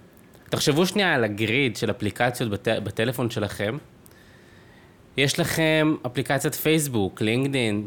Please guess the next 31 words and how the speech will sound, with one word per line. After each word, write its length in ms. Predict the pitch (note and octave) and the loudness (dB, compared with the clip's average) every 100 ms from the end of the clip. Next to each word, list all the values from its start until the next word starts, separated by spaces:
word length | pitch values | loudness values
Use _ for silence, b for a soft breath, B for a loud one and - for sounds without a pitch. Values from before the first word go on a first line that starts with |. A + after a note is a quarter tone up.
| - | -4
טוויטר, 520 | B2+ C#3 D#3 C#3 B2 | 0 0 2 2 2
עכשיו 280 | G2 - D3+ | 0 0 0
זה 280 | C3+ A#2 G#2+ C#3 | 0 0 2 0
אקס, 120 | - | 0
זה 80 | G#2+ | -4
שונה, 580 | - G2+ A2 C#3 C3 G#2 | -2 -2 0 0 0 0
אני 100 | G#2 | -2
מדבר 340 | G2+ B2 C3 | 0 0 2
על 100 | B2 | 2
הטוויטר 380 | G2+ C3 C#3 A2+ | 0 -2 -2 -2
הישנה, 500 | G2 - G2+ G#2+ C3 | -2 -4 -4 -2 -2
הכחולה. 480 | G2 A#2 - A2 D#3 B B B B B B B B B B - | -4 -8 -2 0 0 B B B B B B B B B B -8
ואם 420 | G#2+ A#2 D3 F#3+ F#3 | -2 0 2 2 0
סנאפצ'אט 520 | - A#2+ C3 - C3+ | -2 -2 -2 -2 -2
הייתה 200 | G#2 A#2 | -2 -4
כחולה 440 | - C#3+ G2 G2 | -4 -2 0 0
למשל, 500 | F3+ D#3+ G2+ G#2 G2 B2 B B B B B B | 2 0 -2 -4 -4 -6 B B B B B B
יכול 220 | - D#3+ F3 | -2 2 4
מאוד 280 | F3 F3+ | 4 4
להיות 280 | D#3+ A#2+ C3 | 4 4 2
שהייתה 300 | B2+ A#2 C#3 | 0 -2 0
נטמעת 720 | C#3+ A#2+ - C3 F3 E3+ F3 | 0 -4 -2 0 2 2 0
סביב 280 | - B2 D#3 | -4 0 2
אפליקציות 680 | E3+ E3+ B2+ E3 - F3+ - | 2 0 0 0 0 -2 0
של 100 | E3+ | 2
רשתות 380 | D#3+ - F3+ - | 2 2 0 0
חברתיות 440 | E3+ E3+ F3 F#3+ | 0 0 2 2
אחרות 360 | F#3+ G3+ A3 A#3+ | 2 2 2 2
שנמצאות 420 | G3+ C3+ A#2 G#2 | 2 2 2 0
אצלנו 220 | A2 G2 | -2 -2
באייפון. 380 | F#2 F#2+ - | -4 -8 -12